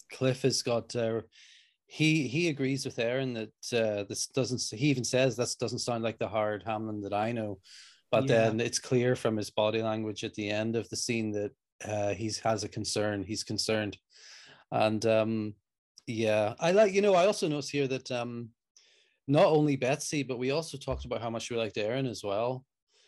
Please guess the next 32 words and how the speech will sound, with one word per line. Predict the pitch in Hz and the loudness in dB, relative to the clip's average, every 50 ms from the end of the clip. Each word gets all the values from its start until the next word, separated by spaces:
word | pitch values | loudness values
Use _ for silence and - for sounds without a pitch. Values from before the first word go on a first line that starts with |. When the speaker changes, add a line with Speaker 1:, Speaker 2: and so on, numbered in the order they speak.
| - | -8
Speaker 1:
as | |
a | 143 | -2
Speaker 2:
Yeah, | 143 147 151 151 | 2 2 4 4
Aaron's | 147 143 143 131 | 4 2 0 0
a | 131 | 2
Speaker 1:
character. | 131 127 123 156 147 - 135 120 110 | 4 4 4 4 2 2 0 0 0
Speaker 2:
great | 110 - 147 143 _ | -2 -4 -10 -12 _
character. | - 143 143 151 147 - - - 156 147 | -4 -4 -2 -4 -4 -6 -6 -4 -2 -2
Speaker 1:
And | 127 127 | 0 0
I | 131 139 | 2 0
sort | 147 143 - 143 127 | 0 0 -2 -2 -2
of | 123 | -2
just | 113 113 - - | -4 -6 -10 -6
wonder | 117 120 117 117 120 113 | -6 -4 -4 -2 0 0
if, | 107 104 - - - - - | 0 0 -2 -6 -18 -16 -10
because | - 120 - 127 110 127 | -8 -4 -2 -2 -2 -2
it's | 113 - | -4 -2
the | 123 | 0
last | 113 110 113 110 - - | 2 4 2 2 2 -2
season, | - 113 113 107 - 120 113 110 | -2 -2 -4 -2 -4 -4 -2 -2
they're, | 110 110 107 110 104 - _ _ _ - - _ _ _ - | -2 -2 -2 -2 -4 -6 _ _ _ -20 -20 _ _ _ -4
they're | 123 120 113 | -2 -2 0
giving | 117 127 123 139 127 | 0 2 2 2 2
us | 123 120 | 2 2
some | - 131 120 117 | 0 0 0 0
of | 113 104 | 0 0
our | 113 113 | 0 0
favorite | - - 113 107 107 - | 0 -2 -4 -4 -4 -2
characters | - 113 117 117 - 135 - | 0 0 0 0 -2 -6 0
back. | - 120 117 117 113 - _ _ _ _ _ _ _ _ _ - | 2 2 2 2 0 -4 _ _ _ _ _ _ _ _ _ -6
But | 160 | -2
Speaker 2:
Yeah. | 165 175 175 180 180 180 185 180 180 180 180 180 185 180 | 2 4 6 8 8 8 6 6 4 4 2 2 0 -2